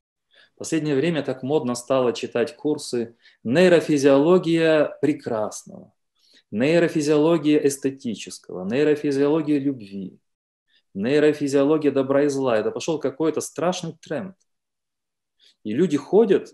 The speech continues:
и слушают, говорят: "С-, сейчас мы все узнаем о любви, сейчас мы все узнаем об эстетическом переживании". Вот когда происходит эстетическое переживание,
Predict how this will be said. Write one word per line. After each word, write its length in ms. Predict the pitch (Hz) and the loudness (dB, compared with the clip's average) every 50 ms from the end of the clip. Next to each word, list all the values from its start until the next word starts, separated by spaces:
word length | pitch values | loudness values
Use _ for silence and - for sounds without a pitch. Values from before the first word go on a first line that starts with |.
| - _ | -18 _
и 260 | - 120 117 113 107 | -8 -8 -6 -6 -6
слушают, 540 | 104 - - - 143 202 233 - - 139 135 | -8 -8 -6 -4 -2 -2 -2 -2 -4 -6 -4
говорят: 240 | 131 135 120 - - | -2 -2 -2 -2 -6
"С-, 140 | - 107 - | -10 -14 -16
сейчас 420 | - - - - 202 220 214 220 | -16 -14 -4 -2 -2 -2 -2 -4
мы 100 | 143 123 | -8 -10
все 180 | - - 180 185 | -8 -4 -4 -4
узнаем 360 | 165 147 160 160 160 151 147 | -4 -2 -4 -4 -4 -4 -6
о 60 | 147 | -6
любви, 400 | 147 143 120 104 110 101 92 - _ _ _ _ _ _ _ _ _ _ _ _ _ | -8 -8 -10 -12 -14 -16 -16 -16 _ _ _ _ _ _ _ _ _ _ _ _ _
сейчас 380 | - - 117 - 175 180 180 - | -16 -14 -6 -2 -2 -2 -2 -2
мы 100 | 151 147 | -6 -8
все 180 | - - 165 | -6 -6 -4
узнаем 380 | 160 151 135 151 160 160 147 135 | -4 -4 -2 -2 -2 -2 -2 -4
об 100 | 127 127 135 | -4 -4 -4
эстетическом 600 | 135 - 143 - 151 147 - - - 139 131 127 | -4 -6 -8 -10 -10 -10 -10 -12 -14 -12 -12 -10
переживании". 680 | 135 127 131 123 127 123 113 107 98 85 - - 190 202 _ _ _ _ _ _ _ _ _ _ _ _ _ _ _ _ | -10 -8 -8 -8 -8 -10 -10 -12 -12 -14 -16 -20 -20 -20 _ _ _ _ _ _ _ _ _ _ _ _ _ _ _ _
Вот 220 | - 123 117 113 - | -2 -2 -2 0 0
когда 400 | - 120 113 117 117 143 156 147 | 0 -2 0 0 2 2 2 2
происходит 680 | 120 123 120 123 120 - - - 147 139 123 107 - 101 | 2 2 0 -2 -2 -2 0 2 2 2 2 0 -4 -8
эстетическое 680 | 101 - - 113 101 - 107 - 101 - - - 95 | -10 -8 -8 -10 -10 -10 -12 -14 -14 -10 -6 -6 -6
переживание, 920 | 92 - 95 92 90 101 104 104 101 123 165 214 233 220 190 120 90 - | -6 -6 -8 -8 -6 -6 -6 -4 -2 -2 0 0 0 -2 -4 -6 -8 -12